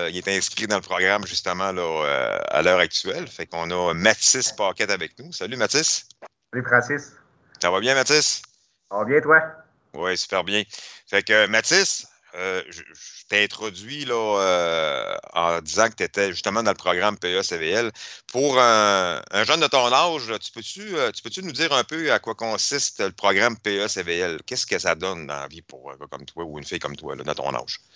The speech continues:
Speaker 2: Ben, en gros, le P E A C V L, c'est le programme enrichi d'accès à la conduite d'un véhicule lourd.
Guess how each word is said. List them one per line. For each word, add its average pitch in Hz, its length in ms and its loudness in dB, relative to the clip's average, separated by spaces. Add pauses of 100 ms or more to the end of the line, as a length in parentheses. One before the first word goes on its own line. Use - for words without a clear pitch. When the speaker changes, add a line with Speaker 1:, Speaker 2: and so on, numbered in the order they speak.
(540)
Speaker 2:
Ben, 120 260 10
en - 20 2
gros, 160 360 2
le 131 220 10
P 151 80 6
E 165 80 10
A 185 60 6
C 170 120 -2
V 113 160 2
L, 151 260 6
c'est - 200 -6
le 117 400 4
programme 156 360 6
enrichi 120 360 2
d'accès 143 520 2
à 135 80 10
la 110 80 6
conduite 123 440 -2
d'un 123 180 4
véhicule 117 340 0
lourd. 110 560 2